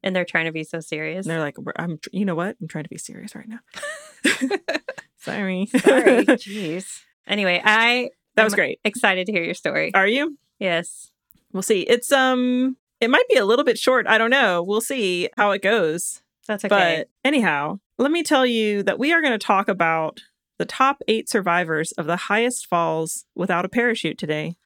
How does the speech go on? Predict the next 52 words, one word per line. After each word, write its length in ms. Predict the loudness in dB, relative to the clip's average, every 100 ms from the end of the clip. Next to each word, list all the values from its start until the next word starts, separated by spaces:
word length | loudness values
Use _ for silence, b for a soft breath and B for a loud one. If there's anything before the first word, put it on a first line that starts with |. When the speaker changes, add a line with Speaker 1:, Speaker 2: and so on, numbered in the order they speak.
| _
Speaker 2:
One 200 | 2 4
of 100 | 4
them 260 | 4 4 4
Speaker 1:
Wow. 300 | 0 -2 -2
Speaker 2:
you 240 | -2 2 2
have 140 | 2
already 260 | 2 2 0
talked 300 | 0 -2 -2
about 440 | 0 0 0 -4 -10 -20 _
in 100 | 0
our 160 | 0 0
very 360 | 0 0 0
first 360 | 0 -2 -2 -2
ever 240 | -2 -2 -4
episode. 600 | -4 -4 -4 -6 -8 2
Speaker 1:
Oh, 280 | 4 4 2
yeah. 320 | 0 0 -2 -4 _
Speaker 2:
She 160 | -6 -2
Speaker 1:
She 20 |
Speaker 2:
is 100 | 0
Speaker 1:
fell 160 | 2 2
Speaker 2:
on 120 | 2
the 60 | 2
Speaker 1:
two 60 |
Speaker 2:
list. 100 | 2
Speaker 1:
miles. 480 | 2 2 -2 -4 -18 _
Speaker 2:
Yeah. 440 | -2 2 2 0 -8 -6
Speaker 1:
Yeah. 220 | -2 0 2
Speaker 2:
So 100 | 2
we'll, 200 | 0 -2
we'll, 100 | -4
but 160 | -2 2
we're 100 | 2
gonna 160 | 2
start 280 | 2 4 4
out 300 | 4 0 -2
with 140 | -4 -4
the 80 |
top 300 | -2 0 0 -2
eight, 300 | -4 -4 -6 _
starting 340 | 0 2 4 2
with 180 | -2 -2
number 220 | -2 -2
eight. 280 | -4 -10 -14 _ 0
Speaker 1:
Okay. 440 | 2 2 0 0 -8 _
Speaker 2:
<clears throat> 220 | _ _
Speaker 1:
That's 120 | 0 2
a, 40 |
Speaker 2:
Thinking 180 | 0 0
Speaker 1:
that's 220 | 0 0
pretty 180 | 0 -2
cool. 440 | 0 0 0 -2